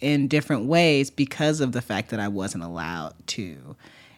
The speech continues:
express it. Like, I also was not allowed to have anger in my home, you know,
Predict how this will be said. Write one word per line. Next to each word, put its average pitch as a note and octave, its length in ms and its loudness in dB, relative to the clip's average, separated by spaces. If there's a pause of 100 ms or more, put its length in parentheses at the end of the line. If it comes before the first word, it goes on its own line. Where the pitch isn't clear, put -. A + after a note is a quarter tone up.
(140)
express A#2+ 500 -4
it. - 240 -16
Like, B2+ 200 0
I D#3 400 4
also D#3+ 300 2
was B2+ 140 0
not C3+ 140 4
allowed C3 260 4
to C3 40 -2
have B2 280 0
anger C3+ 340 2
in B2 140 0
my A#2+ 180 2
home, C#3 560 0 (340)
you C#3 140 6
know, C3 480 6